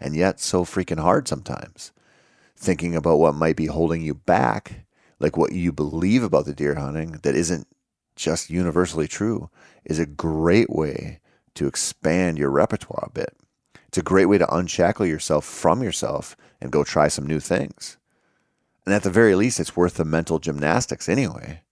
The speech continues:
If it gets you to start thinking about what maybe you believe you know that might not be so true. That's literally how humanity has advanced to the point we are today.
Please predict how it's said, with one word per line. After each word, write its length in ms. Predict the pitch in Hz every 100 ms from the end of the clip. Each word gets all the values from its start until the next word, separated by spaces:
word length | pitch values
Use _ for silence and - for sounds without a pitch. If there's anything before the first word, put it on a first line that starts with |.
| _ _ _ _ _ _ _ _ _
If 200 | - 78
it 120 | 71 -
gets 500 | 101 - - - -
you 140 | 82
to 80 | 73
start 260 | - 85 -
thinking 540 | - 98 101 87 76
about 360 | 67 67 67 -
what 180 | - -
maybe 480 | - 69 82 80 82
you 120 | 80
believe 440 | 71 80 92 82
you 100 | 80
know 580 | 76 87 104 76 78 73 _ _ _
that 140 | -
might 260 | 65 78 76
not 280 | 76 76 -
be 100 | 80
so 260 | - 76 -
true. 420 | - - - - _ _ _ _ _ _
That's 260 | - 90 -
literally 640 | 78 92 120 117 87 80 71
how 220 | 82 78
humanity 500 | 85 82 92 87 73
has 220 | 71 80
advanced 400 | 76 80 82 -
to 60 | 76
the 80 |
point 240 | - 85 64
we 100 | 78
are 120 | 73
today. 460 | 64 90 107 -